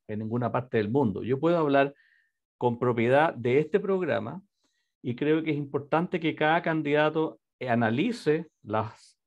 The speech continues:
ofertas disponibles, ¿no es cierto?, en, en de, de las ca-, de programas que quiere analizar y que quiere eventualmente postular y vea los, los méritos y características de cada uno. Por supuesto que el programa en,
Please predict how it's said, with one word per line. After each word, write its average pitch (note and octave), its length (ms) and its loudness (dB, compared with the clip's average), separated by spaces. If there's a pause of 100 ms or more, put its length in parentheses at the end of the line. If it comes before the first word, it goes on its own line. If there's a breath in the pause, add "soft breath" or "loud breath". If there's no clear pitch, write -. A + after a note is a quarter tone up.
(120)
ofertas D#3 560 0
disponibles, C3+ 580 0
¿no C3 100 -4
es B2+ 60 -10
cierto?, C#3 480 -2
en, A#2+ 380 -4
en A2+ 160 -10
de, - 200 -8
de G2+ 280 -12
las G2+ 140 -8
ca-, - 220 -12
de - 240 -20 (300)
programas B2 460 -2
que A#2+ 120 -6
quiere C3+ 200 0
analizar B2 560 0
y C#3 60 -6
que C3 140 -6
quiere C3+ 160 -2
eventualmente B2+ 540 -2
postular G3 480 -2 (440 soft breath)
y C3 120 0
vea E3+ 380 6
los, D#3 200 -2
los C#3 220 -2
méritos E3 680 0
y C#3+ 140 -4
características C3+ 800 -2
de B2 120 0
cada C3+ 240 2
uno. A#2+ 300 -2 (460 soft breath)
Por C3 160 2
supuesto D#3+ 420 2
que G3 60 0
el E3+ 100 -2
programa D3 580 2
en, B2+ 120 -4